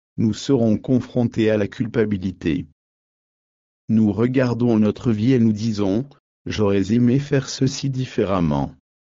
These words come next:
J'aurais aimé faire cela différemment. J'aurais pu mieux gérer cette situation. J'ai péché ici. »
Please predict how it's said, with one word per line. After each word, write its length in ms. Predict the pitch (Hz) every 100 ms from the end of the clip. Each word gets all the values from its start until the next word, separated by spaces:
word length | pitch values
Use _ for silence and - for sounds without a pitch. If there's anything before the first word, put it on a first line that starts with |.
| _ _ _ _ _ _
J'aurais 460 | 101 107 98 98 95
aimé 260 | 120 120 139
faire 300 | - 135 -
cela 280 | - 117
différemment. 840 | 113 107 - 113 98 87 73 69 65 _ _ _ _ _ _ _ _ _
J'aurais 340 | 101 110 107 110
pu 220 | - 113
mieux 280 | 104 101 127
gérer 380 | 120 123 113 110
cette 260 | - 110
situation. 800 | - 110 - 104 - - 78 69 - _ _ _ _ _ _ _ _ -
J'ai 240 | 104 117
péché 500 | 107 113 - - 120
ici. » 520 | 110 - - 92 85